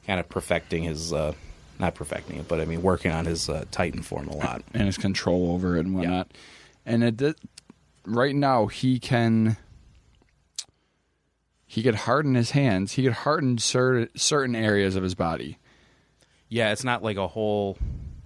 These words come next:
Speaker 2: It's
Speaker 1: he,
Speaker 2: n-
Speaker 1: he uses it a lot on his fist.
Speaker 2: It's pretty much, in, in his mind, it's to, if he has to fight Reiner again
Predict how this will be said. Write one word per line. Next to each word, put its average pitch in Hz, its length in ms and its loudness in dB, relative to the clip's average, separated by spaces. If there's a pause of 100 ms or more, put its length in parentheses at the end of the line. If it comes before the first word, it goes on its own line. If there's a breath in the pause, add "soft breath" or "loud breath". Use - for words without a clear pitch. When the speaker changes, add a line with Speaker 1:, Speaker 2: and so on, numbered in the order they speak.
(960 loud breath)
Speaker 2:
It's 117 140 -2
Speaker 1:
he, 135 100 2
Speaker 2:
n- 147 40 -2
Speaker 1:
he 135 60 0
uses 143 460 -2
it 135 80 2
a 113 60 0
lot 104 220 2
on 95 120 -2
his 85 140 -4
fist. - 420 -8 (580 loud breath)
Speaker 2:
It's - 100 -8
pretty 151 200 2
much, 151 260 2 (1300 loud breath)
in, 131 220 0
in 123 340 2
his 131 280 0
mind, 120 340 2
it's - 300 -2
to, 117 160 4
if 107 120 0
he 113 160 2
has 110 200 2
to 110 80 0
fight 113 220 0
Reiner 101 540 4 (180)
again 127 380 2